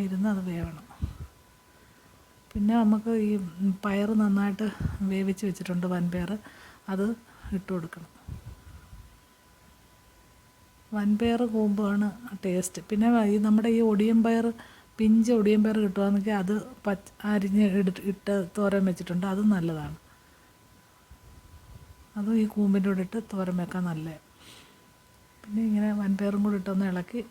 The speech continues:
ചെറുതായിട്ടൊന്ന് അടച്ച് വയ്ക്കണം. രണ്ട് മൂന്ന് മിനിറ്റ് മതി. എന്നിട്ട് നമുക്ക്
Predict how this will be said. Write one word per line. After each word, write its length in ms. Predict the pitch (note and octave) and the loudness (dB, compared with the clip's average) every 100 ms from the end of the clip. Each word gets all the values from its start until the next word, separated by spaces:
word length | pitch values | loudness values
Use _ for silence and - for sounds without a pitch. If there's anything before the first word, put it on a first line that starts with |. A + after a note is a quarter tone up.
| - | -12
ചെറുതായിട്ടൊന്ന് 500 | G3+ F#3+ F#3+ F#3 F#3+ F#3 | -4 -4 -2 -4 -2 -2
അടച്ച് 240 | F3 - F3+ | -4 -6 -8
വയ്ക്കണം. 320 | E3 E3+ G#3 - _ _ _ _ _ _ G#3+ | -8 -8 -10 -12 _ _ _ _ _ _ -4
രണ്ട് 200 | G#3+ G#3+ A#3 | 2 2 4
മൂന്ന് 160 | A#3 A3+ | 4 4
മിനിറ്റ് 220 | G#3 G3 F#3 | 2 0 -4
മതി. 180 | D3+ - _ _ _ - - - - - G3+ | -4 -10 _ _ _ -16 -14 -16 -18 -12 -4
എന്നിട്ട് 240 | G3 F#3+ A#3 | -4 -4 -2
നമുക്ക് 280 | G#3 G#3 | 0 0